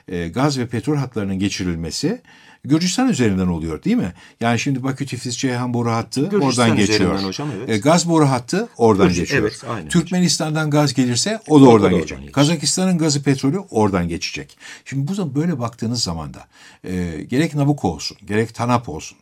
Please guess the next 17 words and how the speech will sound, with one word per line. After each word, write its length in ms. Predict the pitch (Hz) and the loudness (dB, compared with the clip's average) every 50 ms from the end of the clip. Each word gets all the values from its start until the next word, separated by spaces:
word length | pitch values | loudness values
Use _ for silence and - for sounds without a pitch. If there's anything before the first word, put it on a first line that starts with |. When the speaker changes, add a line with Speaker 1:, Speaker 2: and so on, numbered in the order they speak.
| _ _ _ | _ _ _
Speaker 1:
Yani 200 | 127 135 127 117 | -4 -2 0 0
Avrupa'ya 420 | 110 117 131 135 135 - 147 139 | 2 4 2 2 2 2 0 0
gidecek 480 | 120 113 110 110 95 120 113 110 - - - | 0 0 -2 -2 -2 -2 -4 -4 -6 -6 -6
Speaker 2:
Bütün 280 | 185 - - 180 156 | -6 -4 -4 -4 -2
Speaker 1:
bütün 220 | 123 151 147 156 170 | 2 2 2 2 2
Speaker 2:
olmuş 200 | 156 139 120 127 | 0 0 2 4
Speaker 1:
o 260 | 120 117 110 110 92 | 4 4 4 2 -2
Speaker 2:
ve 60 | - | -4
Speaker 1:
kanallar 520 | - 117 117 107 107 104 101 110 139 180 196 | -2 -2 0 2 2 0 0 2 0 0 0
Speaker 2:
Evet 240 | 147 131 120 117 - | 0 -2 -2 -2 -4
hocam. 220 | 95 - 107 - | -6 -6 -4 2
Speaker 1:
alıcılar, 460 | 135 143 156 165 143 170 170 160 151 | 4 4 4 4 2 0 0 0 0
satıcılar 560 | 139 - - 135 131 147 131 139 147 147 131 | 0 0 -2 -4 -4 -4 -2 0 0 0 0
arasında 300 | 117 110 101 - - 113 | 0 -2 -4 -4 -6 -8
Türkiye 320 | - - 190 185 - 143 127 | -2 -2 -2 0 2 0 0
üzerinden 380 | 107 104 104 95 92 92 101 | 0 0 -2 -2 -2 -2 2
geçerken 540 | 117 151 147 - 120 92 87 - - 185 226 | 2 2 2 2 0 0 -2 -2 -4 -4 -4